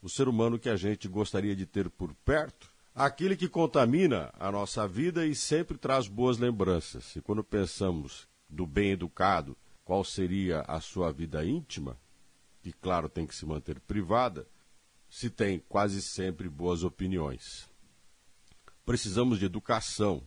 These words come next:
tem essa da escola, que nós devemos ter mais conteúdos, capacidade de raciocínio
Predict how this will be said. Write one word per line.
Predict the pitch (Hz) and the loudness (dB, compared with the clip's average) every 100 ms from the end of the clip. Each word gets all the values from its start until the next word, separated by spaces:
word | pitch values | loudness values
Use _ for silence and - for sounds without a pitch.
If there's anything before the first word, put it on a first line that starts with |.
| - | -10
tem | 139 | -4
essa | 117 110 | -2 -2
da | 110 | -4
escola, | 110 - - 90 87 67 - _ - - _ - | -6 -6 -2 0 0 -4 -12 _ -20 -20 _ -12
que | 80 87 95 87 | -4 -2 0 -2
nós | 78 80 | -2 -4
devemos | 69 76 87 80 | -4 -4 -4 -6
ter | 90 71 | -8 -6
mais | 78 78 | -6 -8
conteúdos, | - 76 - 67 82 110 98 80 - | -8 -8 -8 -6 -2 0 -2 -4 -10
capacidade | - 71 78 - 69 78 69 | -10 -8 -8 -8 -8 -8 -8
de | 69 | -12
raciocínio | 71 69 - 67 - 85 104 95 71 | -12 -12 -12 -10 -8 -4 -2 -2 -4